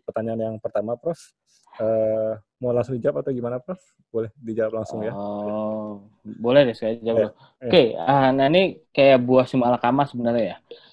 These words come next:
Speaker 2: Sebenarnya kita tetap, eh, diminta untuk menulis ya, untuk jaga-jaga, eh,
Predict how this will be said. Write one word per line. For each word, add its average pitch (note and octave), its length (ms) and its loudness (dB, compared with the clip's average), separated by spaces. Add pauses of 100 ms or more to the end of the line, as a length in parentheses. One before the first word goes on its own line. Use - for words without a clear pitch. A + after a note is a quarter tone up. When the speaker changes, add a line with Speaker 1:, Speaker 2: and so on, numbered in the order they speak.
Speaker 2:
Sebenarnya C3+ 400 6
kita E3 320 2
tetap, - 480 0
eh, B2 560 6
diminta B2+ 420 2
untuk C3 220 0
menulis B2 400 -2
ya, F#2+ 160 -4 (160)
untuk A#2+ 320 -4
jaga-jaga, A#2+ 1000 4 (480)
eh, A#2 920 0